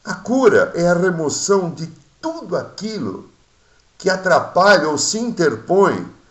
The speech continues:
no caminho do autoconhecimento. A cura é limpar o caminho, é passar um bombril. Os mais antigos vão saber o que eu vou falar, passar um caol,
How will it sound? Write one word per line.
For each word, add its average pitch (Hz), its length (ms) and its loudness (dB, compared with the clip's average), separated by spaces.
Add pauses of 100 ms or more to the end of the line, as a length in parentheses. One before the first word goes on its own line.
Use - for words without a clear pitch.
(160)
no 214 240 -2
caminho 208 640 0
do 170 260 -2
autoconhecimento. 127 1300 -8 (920)
A 202 160 4
cura 247 500 2
é - 20 6
limpar 240 720 6
o 220 120 2
caminho, 175 460 2
é 175 40 4
passar 190 520 2
um 208 140 0
bombril. 180 840 4 (140)
Os 160 160 -10
mais 196 280 2
antigos 196 540 -4
vão 185 160 -2
saber 180 420 0
o 190 60 -2
que 190 100 -4
eu 170 100 -2
vou 180 180 -4
falar, 160 360 4
passar 175 420 -2
um 175 160 -10
caol, 180 840 6